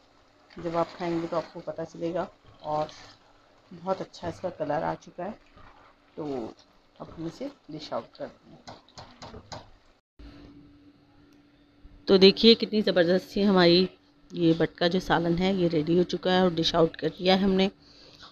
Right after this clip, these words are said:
और बहुत ज़बरदस्त, बहुत नमकीन, बहुत टेस्टी बना है और बहुत अच्छी इसकी खुशबू भी आ रही है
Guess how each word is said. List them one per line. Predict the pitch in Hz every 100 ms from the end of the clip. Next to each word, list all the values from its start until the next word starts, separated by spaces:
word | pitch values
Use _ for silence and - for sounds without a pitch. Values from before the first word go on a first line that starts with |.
| -
और | 165 170
बहुत | 175 165 196
ज़बरदस्त, | 180 170 165 180 185 -
बहुत | 165 180 -
नमकीन, | 170 165 175 180 180
बहुत | 175 220
टेस्टी | 175 156 - 185
बना | 185 180
है | 175 202 - _ _ - _ - - -
और | 165 165
बहुत | 165 170 175
अच्छी | - - 196
इसकी | - -
खुशबू | 185 185 - 196
भी | 180 190
आ | 175
रही | 170 175 180
है | 196